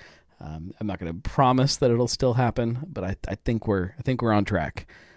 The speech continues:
um, in my opinion. <laughs> Julia says, "It'll change to five six seven fifty drunk." <laughs> No. Uh, if it changes,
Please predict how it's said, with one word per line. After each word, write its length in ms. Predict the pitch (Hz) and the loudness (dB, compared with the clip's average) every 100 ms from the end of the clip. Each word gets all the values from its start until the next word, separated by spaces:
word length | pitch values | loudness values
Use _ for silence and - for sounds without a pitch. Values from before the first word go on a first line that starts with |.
| _ - - | _ -20 -14
um, 260 | 71 78 - | -14 -12 -2
in 140 | 117 | 0
my 120 | 101 80 | 0 -2
opinion. 400 | - 60 80 87 _ _ _ _ _ _ _ _ _ _ _ _ _ - | -6 -8 -14 -16 _ _ _ _ _ _ _ _ _ _ _ _ _ -2
<laughs> 200 | 107 113 | 2 2
Julia 280 | 101 101 98 | 4 2 2
says, 220 | 107 90 | 0 -2
"It'll 160 | 98 101 | -4 -4
change 360 | 131 120 113 | -2 -2 -4
to 120 | - 113 | -6 -4
five 240 | 120 107 | -2 -2
six 220 | - - | -4 -2
seven 320 | 139 127 120 - - | 0 0 -2 -4 -20
fifty 500 | - - 233 160 101 87 | -20 -4 -2 0 -2 -2
drunk." 400 | 78 71 87 - - - - | -4 -6 -6 -8 -10 -16 -16
<laughs> 280 | - - | -12 -6
No. 440 | 135 120 117 78 - - - - - | -2 2 4 2 -2 -12 -20 -20 -6
Uh, 360 | 117 107 90 104 - - - | -2 0 -2 -4 -10 -14 2
if 160 | 147 160 | 4 4
it 120 | 156 | 4
changes, 540 | - 165 185 202 151 | 2 2 4 2 0